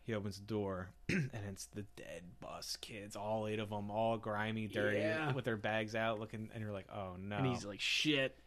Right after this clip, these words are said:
Speaker 1: And then, poof, Trick or Treat hits the, hits the screen,
Speaker 2: I think it's
Speaker 1: and
Speaker 2: cool
Speaker 1: it
Speaker 2: they
Speaker 1: rolls.
Speaker 2: showed his fate, like, he's being ripped apart, but it's, like, the comic version.
Speaker 1: Oh, yeah,
Speaker 2: Him
Speaker 1: yeah,
Speaker 2: being
Speaker 1: yeah.
Speaker 2: ripped apart at the end. I thought that was really cool. Um, yeah, and then it all ca-, ca-, comes to a wonderful close.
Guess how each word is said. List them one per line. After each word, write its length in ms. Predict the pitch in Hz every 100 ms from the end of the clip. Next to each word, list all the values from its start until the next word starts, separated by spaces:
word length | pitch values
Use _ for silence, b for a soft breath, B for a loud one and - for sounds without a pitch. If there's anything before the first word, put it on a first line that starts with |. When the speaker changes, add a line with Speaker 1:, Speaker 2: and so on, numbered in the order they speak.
| - 117
Speaker 1:
And 120 | 110
then, 320 | 104 101 95 - - -
poof, 500 | - - - - -
Trick 160 | - -
or 40 |
Treat 220 | - 120 104
hits 160 | 107
the, 300 | - 113 107 - -
hits 200 | 123 -
the 100 | 110
screen, 560 | - 127 120 120 113 117
Speaker 2:
I 60 |
think 140 | 139 175
it's 100 | 127
Speaker 1:
and 100 | 107
Speaker 2:
cool 220 | - 139
Speaker 1:
it 40 | 131
Speaker 2:
they 120 | 123
Speaker 1:
rolls. 100 | 101
Speaker 2:
showed 560 | 95 135 123 120 120 - -
his 180 | 123 -
fate, 460 | - 123 120 131 - -
like, 140 | 123
he's 180 | - 127
being 220 | 135 123
ripped 240 | 120 120 -
apart, 400 | - 117 123 -
but 100 | 131
it's, 140 | 131
like, 180 | 123 113
the 60 | -
comic 420 | - 110 120 -
version. 480 | 135 135 139 147 147 -
Speaker 1:
Oh, 100 | 147
yeah, 220 | 147 143
Speaker 2:
Him 100 | 131
Speaker 1:
yeah, 80 | 135
Speaker 2:
being 120 | 131
Speaker 1:
yeah. 100 | 131 117
Speaker 2:
ripped 180 | 131
apart 260 | 135 - 123
at 60 | 123
the 120 | 127
end. 300 | 123 123 123
I 100 | 127
thought 240 | 117 117 113
that 120 | 101
was 180 | 127 -
really 180 | 120 123
cool. 360 | - 123 135 b b b b b -
Um, 300 | 110 107 110 - - 175
yeah, 180 | 233 156 -
and 120 | 139
then 60 | 156
it 100 | 160
all 160 | 165
ca-, 380 | 170 165 170 -
ca-, 220 | - 156 -
comes 260 | - 170 170
to 180 | 156
a 60 | 143
wonderful 460 | 135 147 156 - 147
close. 500 | - 127 117 120